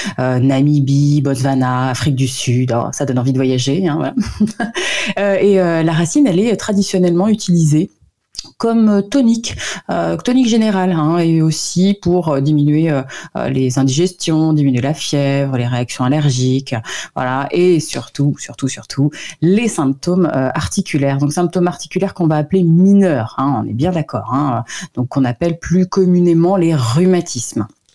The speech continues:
Et, euh, et on sait que les principaux, euh, composés, euh, connus, hein, pour exercer justement cette, cette activité anti-inflammatoire, euh, cette activité, euh,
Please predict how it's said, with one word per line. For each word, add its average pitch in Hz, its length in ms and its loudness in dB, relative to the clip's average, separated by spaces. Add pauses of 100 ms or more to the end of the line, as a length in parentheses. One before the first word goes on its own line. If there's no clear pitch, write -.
(480)
Et, 190 220 2
euh, 135 160 0 (400)
et 185 80 2
on 180 60 2
sait 214 140 -4
que - 60 -4
les 185 80 0
principaux, 165 560 -2
euh, 143 100 0
composés, 190 680 0 (300)
euh, 165 80 0
connus, 208 560 4
hein, 156 440 0
pour 139 160 -4
exercer 127 400 -4
justement 147 340 -4
cette, - 400 -8
cette - 160 -8
activité 139 380 -2
anti-inflammatoire, 156 960 -2
euh, 131 180 0
cette - 160 -10
activité, 123 500 -4
euh, 110 40 -2